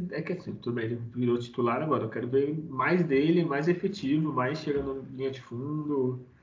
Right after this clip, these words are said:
é, cruzando, essas coisas, mas assim, já tá cem vezes melhor que o Madison, assim, nesse pouco tempo. E o Ângelo foi o único que chegou, né? Acho que só teve esses dois destaques.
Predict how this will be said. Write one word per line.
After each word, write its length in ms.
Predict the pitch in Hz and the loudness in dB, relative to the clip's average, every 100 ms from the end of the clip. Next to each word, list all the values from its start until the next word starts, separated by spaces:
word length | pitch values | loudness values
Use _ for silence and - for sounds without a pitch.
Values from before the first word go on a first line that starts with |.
| _ _ _ _ - | _ _ _ _ -8
é, 280 | 110 110 - - - | -4 -4 -6 -14 -4
cruzando, 720 | 127 120 120 123 147 143 123 | 0 2 2 2 4 2 2
essas 220 | 123 120 | 0 0
coisas, 180 | 131 135 | 0 2
mas 220 | 131 135 | 2 4
assim, 440 | 131 - 113 101 - | 0 0 -6 -6 -10
já 160 | - 123 | -6 -6
tá 680 | - 120 135 185 185 123 110 120 - _ | -2 -2 0 0 0 -4 -6 -14 -18 _
cem 260 | - 147 | -4 0
vezes 160 | 170 170 | 2 2
melhor 300 | 175 165 160 | 0 0 0
que 60 | 180 | 0
o 40 | |
Madison, 380 | 175 117 - 120 | -2 -2 -6 -12
assim, 240 | - 113 123 | -12 -10 -12
nesse 160 | - | -14
pouco 280 | - 131 139 | -6 -4 -4
tempo. 300 | 156 139 101 - _ _ _ _ _ _ _ _ _ _ _ _ _ _ - | -2 -4 -4 -12 _ _ _ _ _ _ _ _ _ _ _ _ _ _ 0
E 360 | 202 196 190 | 4 8 10
o 160 | 202 214 | 10 8
Ângelo 260 | 220 247 240 | 8 6 2
foi 160 | - | 2
o 20 | 226 | 2
único 220 | 240 - | 0 -4
que 80 | 240 | -6
chegou, 420 | - 269 214 180 | -4 0 6 6
né? 200 | 147 135 | 6 2
Acho 180 | 120 117 | -2 -6
que 60 | - | -6
só 120 | 143 | -4
teve 200 | 175 190 | 2 2
esses 180 | 202 156 | 2 2
dois 180 | 156 | 2
destaques. 480 | 139 - 113 104 - | 2 0 -2 -4 -6